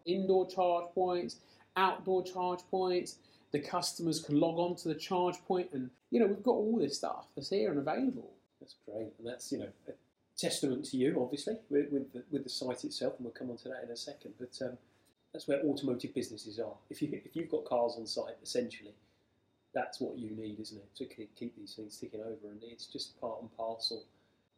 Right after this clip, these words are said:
Speaker 2: of where the business is, really. And, and the investment in people, skills, equipment, you know, that goes hand in hand with what we've said previously, that whole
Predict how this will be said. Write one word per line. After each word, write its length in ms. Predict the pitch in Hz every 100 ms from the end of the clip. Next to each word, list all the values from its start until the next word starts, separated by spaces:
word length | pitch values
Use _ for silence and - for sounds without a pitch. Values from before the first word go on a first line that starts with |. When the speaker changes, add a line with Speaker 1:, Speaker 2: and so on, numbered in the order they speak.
| -
Speaker 2:
of 100 | 156 135
where 220 | 143 127
the 60 |
business 420 | 123 135 135 120 180
is, 280 | 220 -
really. 260 | 110 98 104 _ 156
And, 120 | 151
and 200 | 170 151
the 60 |
investment 520 | 139 135 175 - 139 123
in 100 | 120
people, 540 | 160 156 - 151 143
skills, 600 | - - 151 143 139 131
equipment, 760 | 123 - 165 156 147 139 - 139
you 60 |
know, 140 | 117 113
that 220 | 139 -
goes 240 | 123 113 - 120
hand 140 | 110 104
in 100 | 104 110
hand 180 | 104 104
with 200 | 110 104 -
what 140 | - -
we've 140 | 117
said 260 | - 151 -
previously, 600 | 127 120 - - 113 104 _ _ _ _ _ _ _
that 200 | 135 120 -
whole 340 | 123 113